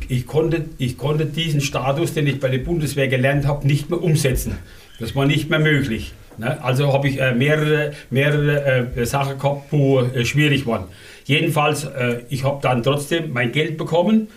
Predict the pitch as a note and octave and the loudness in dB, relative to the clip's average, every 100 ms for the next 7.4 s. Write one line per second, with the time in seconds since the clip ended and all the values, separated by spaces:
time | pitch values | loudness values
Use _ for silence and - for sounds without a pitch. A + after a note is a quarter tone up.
0 | - - - - - D3 D3+ C#3+ - D3 | -20 -20 -20 -8 -4 -2 0 -2 0 0
1 | C3+ C3 B2 B2 A#2+ A#2 A2+ F#2+ - - | 0 0 2 2 2 2 0 -2 -10 -18
2 | - - A#2 - - C#3+ D3 D3 D3 F3 | -10 -4 -2 -2 0 0 0 0 0 -2
3 | F3 C3 B2+ A#2+ A#2+ C#3+ C#3+ - D#3 E3 | 0 0 2 2 2 2 0 0 0 2
4 | D3+ C3+ A#2+ A#2+ - C#3+ C#3+ D3 D3 C#3+ | 0 0 -2 -4 -4 0 2 4 2 0
5 | C#3+ C#3+ C#3 C#3+ D#3 D#3 C#3+ F3 F3 - | 0 0 0 -2 0 0 0 -2 -4 -14
6 | - - - - A#2+ B2 B2 C3+ D3+ E3+ | -20 -20 -14 -6 -2 0 2 2 2 0
7 | D#3+ E3+ F#3+ - | 0 0 -2 -6